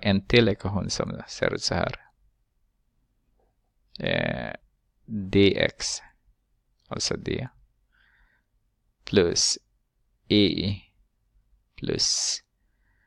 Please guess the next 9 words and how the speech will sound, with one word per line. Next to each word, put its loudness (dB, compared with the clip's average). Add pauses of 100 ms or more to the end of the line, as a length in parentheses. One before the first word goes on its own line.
(920)
F 2 (400)
är 4
lika 4
med -2
noll. -6 (880)
Om 6
jag 8
kan 10
hitta, 4